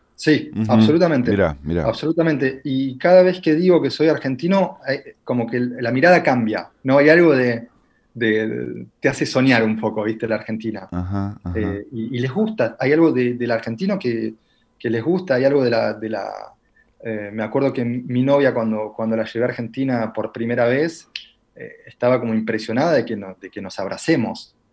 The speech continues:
Speaker 1: ¿viste? Y que la gente esté tan, tan feliz. <laughs>
Speaker 2: Sí, sí.
Speaker 1: Porque
Speaker 2: Y, y no
Speaker 1: vos
Speaker 2: sabemos,
Speaker 1: llegás
Speaker 2: y no
Speaker 1: acá y
Speaker 2: sabemos, y no
Speaker 1: sí.
Speaker 2: sabemos por qué, pero bueno, sí.
Speaker 1: Y no
Speaker 2: Eh,
Speaker 1: sabemos por qué,
Speaker 2: sí.
Speaker 1: pero, <laughs> pero y, y, y pasa que vos llegás acá y, y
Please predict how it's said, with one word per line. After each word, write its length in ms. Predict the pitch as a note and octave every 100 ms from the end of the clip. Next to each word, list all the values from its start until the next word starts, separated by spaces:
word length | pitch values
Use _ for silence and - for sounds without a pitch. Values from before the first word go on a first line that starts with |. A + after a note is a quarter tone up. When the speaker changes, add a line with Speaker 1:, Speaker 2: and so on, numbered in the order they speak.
| _ _ -
Speaker 1:
¿viste? 200 | - G#2+
Y 80 |
que 80 | A2
la 100 | G#2
gente 260 | - B2+ A#2
esté 160 | - G#2+
tan, 260 | A#2 G#2
tan 160 | G#2+ A2
feliz. 480 | - A2+ D#3 - - -
<laughs> 100 | -
Speaker 2:
Sí, 220 | - E2 - -
sí. 120 | F2+ G2+
Speaker 1:
Porque 500 | - B2+ A#2+ - _ _
Speaker 2:
Y, 400 | E2 F#2 G#2+ A#2+
y 40 | A2+
no 120 | C3+
Speaker 1:
vos 20 |
Speaker 2:
sabemos, 320 | C#3+ B2 C#3+
Speaker 1:
llegás 20 |
Speaker 2:
y 80 | A2+
no 120 | D3+ E3+
Speaker 1:
acá 140 | F3+
y 100 | D3
Speaker 2:
sabemos, 140 | C3+
y 100 | A#2
no 100 | B2+
Speaker 1:
sí. 60 | C3+
Speaker 2:
sabemos 280 | B2 C#3 C3+
por 200 | B2 A2
qué, 380 | - B2+ G#2 D2+ -
pero 180 | F#2+ G#2+
bueno, 300 | C3+ B2 -
sí. 260 | - A2 - D#3+ F3
Speaker 1:
Y 80 | C3+
no 100 | D#3
Speaker 2:
Eh, 20 |
Speaker 1:
sabemos 320 | F#3 E3 G3
por 200 | - A#2+
qué, 220 | - A3 -
Speaker 2:
sí. 60 |
Speaker 1:
pero, 280 | G#2+ A#2+ A#2+
<laughs> 280 | D#3+ D#3 D3+
pero 240 | F3 - - - - - - - _ _
y, 580 | - C3+ C3+ - C3 C3 - -
y, 40 | C#3+
y 20 |
pasa 260 | - E3 F3
que 60 |
vos 160 | D#3+ E3
llegás 220 | D#3+ D#3
acá 300 | C#3 C#3 A#3
y, 320 | F#3 B2+ A#2 -
y 380 | A2+ A2 G#2+